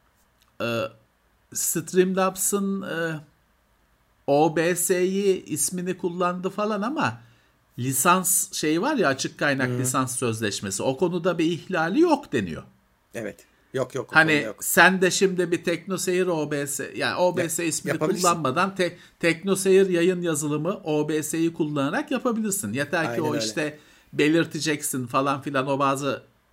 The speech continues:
Speaker 1: G P L falan lisansların şartları var ya, onlara uyduğun sürece sorun yok. Yasa dışı değil yaptığın.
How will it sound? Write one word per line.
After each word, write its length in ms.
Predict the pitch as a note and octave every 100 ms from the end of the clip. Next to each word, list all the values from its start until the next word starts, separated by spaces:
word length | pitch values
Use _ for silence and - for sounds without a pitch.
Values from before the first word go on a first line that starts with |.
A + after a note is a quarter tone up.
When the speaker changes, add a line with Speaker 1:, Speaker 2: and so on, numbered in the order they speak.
| C3
Speaker 1:
G 320 | B2+ D3 C#3
P 120 | D3
L 180 | C#3+ C3+
falan 380 | C#3 C#3 C3+ B2+
lisansların 640 | B2+ - C3+ C3 C#3+ C#3
şartları 580 | C#3 D3 C#3 - D3+ E3
var 160 | F4+ A#3
ya, 280 | G#2 - - -
onlara 420 | G3+ A3 G#3+ G#3+
uyduğun 420 | G3+ G#3 G#3 A#3+
sürece 360 | - D3+ C3 D#4
sorun 360 | D4 A3+ A#3
yok. 320 | C4 G#2 - - _ _ _ _
Yasa 380 | F#2+ C3+ D3+ C3
dışı 220 | A#2 B3
değil 180 | D#4 G3
yaptığın. 480 | A#2 - A#2 D3+